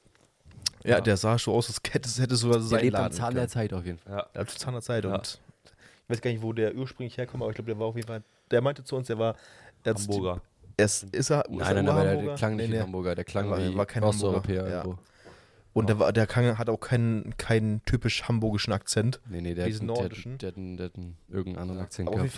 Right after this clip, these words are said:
Speaker 1: Fall meinte er auch zu uns, dass er ab und zu mal nach Berlin kommt. Äh,
Speaker 2: Früher war.
Speaker 1: früher, früher auch
Speaker 3: Früher
Speaker 1: in
Speaker 2: Besonders
Speaker 1: Berlin
Speaker 2: zur Ost-,
Speaker 1: war,
Speaker 2: zur
Speaker 1: als
Speaker 2: Ostzeiten in
Speaker 1: zur
Speaker 2: Berlin war.
Speaker 1: Ostzeiten, ja.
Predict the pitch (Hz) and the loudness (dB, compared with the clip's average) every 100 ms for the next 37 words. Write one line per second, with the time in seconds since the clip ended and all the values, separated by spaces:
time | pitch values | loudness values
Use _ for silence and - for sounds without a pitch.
0 | 123 107 110 113 104 - 113 107 110 101 | -2 0 0 2 0 0 -2 0 4 4
1 | 101 98 - - 101 - 90 90 101 147 | 4 2 0 0 -6 -6 -6 -2 2 4
2 | 151 - 127 120 - - - - - - | 4 4 2 -2 -10 -18 -16 -14 -16 -12
3 | - 107 107 143 104 113 139 156 147 120 | -4 0 4 6 6 4 2 2 0 -2
4 | - 131 110 98 92 113 110 120 117 117 | -2 2 2 2 4 4 4 4 4 4
5 | 110 - - 156 - 135 110 - 110 104 | 2 2 2 2 0 0 0 0 -2 0
6 | 104 143 92 92 92 110 107 | 0 -2 0 -2 -2 -6 -8